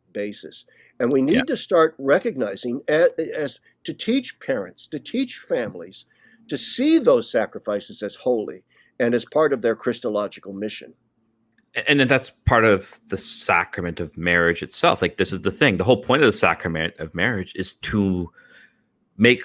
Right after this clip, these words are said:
Speaker 2: Christ's love for the church present within the context of the family. Like, this is the whole, like, so that grace is there. Like, yes, like, I, you hear it all the time from parents.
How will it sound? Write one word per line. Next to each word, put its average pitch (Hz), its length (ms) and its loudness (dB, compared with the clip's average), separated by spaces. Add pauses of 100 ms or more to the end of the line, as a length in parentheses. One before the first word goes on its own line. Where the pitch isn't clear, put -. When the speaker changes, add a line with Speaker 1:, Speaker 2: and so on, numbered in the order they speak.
(120)
Speaker 2:
Christ's 113 420 0
love 98 240 4
for - 120 -6
the 92 100 2
church - 480 0
present 101 760 0
within 92 360 0
the - 80 -8
context 98 540 -2
of 62 120 -6
the - 60 -6
family. 104 400 2
Like, 80 160 -2 (140)
this 95 160 0
is 90 140 -4
the 92 100 2
whole, 87 300 2
like, 101 260 4
so - 140 4
that 104 140 4
grace 139 260 2
is 95 140 -8
there. 120 280 4
Like, 101 200 2
yes, 135 340 4 (180)
like, 120 100 6
I, 127 180 6
you 135 100 -4
hear 160 140 6
it 147 60 8
all 110 120 6
the 98 80 -12
time 92 160 -2
from 87 240 -18
parents. 110 600 -4